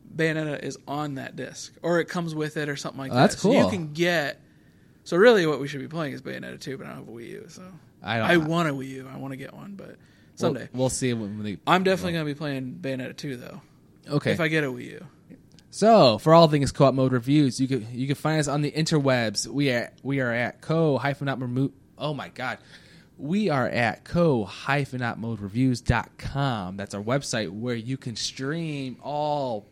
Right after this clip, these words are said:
Speaker 2: past episodes and current ones too, and along the future ones as well. We are on the iTunes as well. Please rate, review, and subscribe to the show.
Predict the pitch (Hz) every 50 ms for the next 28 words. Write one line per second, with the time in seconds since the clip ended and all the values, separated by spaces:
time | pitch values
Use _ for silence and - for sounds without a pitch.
0 | - _ - - - - - 147 147 143 139 143 135 - - 131 143 - - 143
1 | - - 151 151 151 147 151 151 139 - - _ _ - - 120 123 131 135 135
2 | 131 - - - 120 107 101 - - 92 98 104 107 107 107 - - - 139 147
3 | 156 139 - 117 110 110 104 104 98 87 - - - - - - - - - -
4 | - 98 135 165 185 202 190 - - - - - - - _ - _ - - -
5 | - - 151 151 151 151 139 131 131 123 - - - 120 123 127 - - 135 170
6 | 180 175 165 - 180 175 170 160 160 135 139 135 135 151 156 131 104 - - -
7 | - - - - - - - - 175 202 196 160 120 - - 127 139 - - 123
8 | 110 110 123 135 131 120 - - - - - 123 117 113 107 - 92 92 - -
9 | - - - 156 170 185 185 185 190